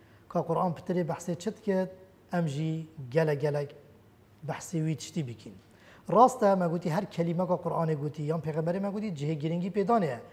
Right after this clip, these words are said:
بس مرا ما مجویر اوه، جوی اوه، ام پشتا خانه دین وان چت کو خود گله گله بحث کرد. طبعاً موضوعات قرآنه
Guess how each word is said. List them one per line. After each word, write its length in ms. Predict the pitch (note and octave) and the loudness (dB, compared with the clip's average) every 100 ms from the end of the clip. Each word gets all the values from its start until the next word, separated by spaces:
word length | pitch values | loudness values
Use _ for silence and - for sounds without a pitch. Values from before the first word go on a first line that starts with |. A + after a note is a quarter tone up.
| - - - D#3+ | -20 -18 -6 2
بس 240 | A#3 - | 2 2
مرا 340 | F#3+ F#3 A3 D4 | -2 2 4 4
ما 100 | C4 | 2
مجویر 360 | G3+ C#3+ F3 E3+ E3 | 2 2 2 2 2
اوه، 280 | D#3+ D#3 F3 - - - | 2 0 -2 -12 -20 -12
جوی 540 | C3+ B2 E3+ F3+ E3 - - - | -8 0 2 2 0 -12 -8 4
اوه، 340 | F#3+ F#3 G#3+ - - - - - | 8 8 6 -2 -16 -20 -20 -4
ام 200 | G3 F#3+ | 0 0
پشتا 480 | E3+ - - - F3+ | -2 -4 -4 2 2
خانه 340 | C3 B3+ C#4 G3 | 6 8 8 6
دین 240 | F3 E3+ | 4 2
وان 260 | E3 F3 E3+ | 4 2 0
چت 280 | - F3 - | -4 -4 -2
کو 120 | F3+ | -2
خود 200 | - D#3+ | 0 0
گله 400 | E3+ C#3 D#3+ D#3 | 0 2 2 4
گله 240 | C#3 B2+ A#2+ | 2 -2 -4
بحث 340 | A2 - - | -10 -14 -16
کرد. 160 | - - - - - - | -18 -20 -20 -20 -20 2
طبعاً 140 | A#3+ C4+ | 6 10
موضوعات 560 | B3+ A#3 B3+ C#4+ C#4+ A3+ | 10 10 8 6 6 4
قرآنه 560 | A3 C#4 A3+ G#3+ A3 | 8 8 8 6 2